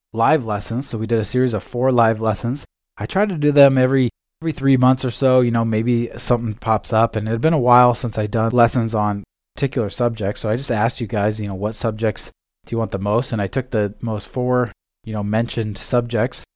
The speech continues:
The last four Wednesdays, we've been doing live lessons, free for everybody that wants to sign up. You just gotta sign up for the Zoom link.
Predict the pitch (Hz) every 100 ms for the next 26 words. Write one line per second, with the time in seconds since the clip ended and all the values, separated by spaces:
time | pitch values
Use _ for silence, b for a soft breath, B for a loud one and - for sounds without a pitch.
0 | _ - 120 113 117 - - 131 127 117
1 | 127 127 110 110 113 113 101 107 104 107
2 | 107 101 - _ _ 123 160 117 82 -
3 | - - 139 143 - 135 131 127 101 98
4 | 92 101 - _ _ - 104 107 110 -
5 | - 113 120 95 95 - 107 - 107 107
6 | 104 101 _ _ - - 110 107 101 95
7 | 110 113 110 110 127 -